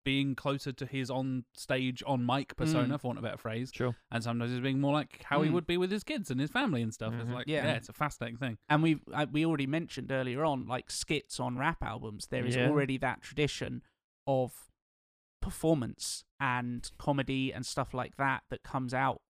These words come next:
Speaker 2: of hip hop and rap.
Speaker 3: Yeah.
Speaker 2: And yeah, you get to the nineties, and as much as we say it, like, there's, there's, you know, quite a hard wall in a lot of Hollywood. There's a huge number of people who are starting out as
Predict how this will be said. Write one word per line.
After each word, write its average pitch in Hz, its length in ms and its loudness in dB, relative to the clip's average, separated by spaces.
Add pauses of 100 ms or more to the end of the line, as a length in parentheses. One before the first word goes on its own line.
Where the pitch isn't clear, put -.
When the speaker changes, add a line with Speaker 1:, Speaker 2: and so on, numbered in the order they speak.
(100)
Speaker 2:
of 127 180 -8
hip - 240 -6
hop 117 200 -8
and 117 120 -4
rap. 135 420 0
Speaker 3:
Yeah. 113 240 -6 (240)
Speaker 2:
And 131 540 0 (280)
yeah, 143 200 4
you 123 220 -2
get - 260 -2
to - 80 -10
the 127 80 -6
nineties, 127 760 -6 (120)
and 127 380 -2
as - 160 -6
much 143 240 -2
as 120 80 -8
we 123 120 -4
say 131 180 -2
it, 101 80 -6
like, 113 140 -6
there's, 120 280 -6
there's, - 340 -10
you 139 100 -2
know, 120 100 -6
quite 123 260 -2
a 131 40 -8
hard 123 380 0
wall 131 420 -2 (460)
in 151 100 -4
a 123 60 -2
lot 135 180 2
of - 80 -8
Hollywood. 110 480 -8 (560)
There's 127 680 -2
a - 80 -8
huge 160 440 -2
number 135 300 0
of 110 300 -8
people 127 280 -4
who 127 80 -4
are 117 60 -6
starting 131 440 0
out 127 260 -4
as 120 580 -6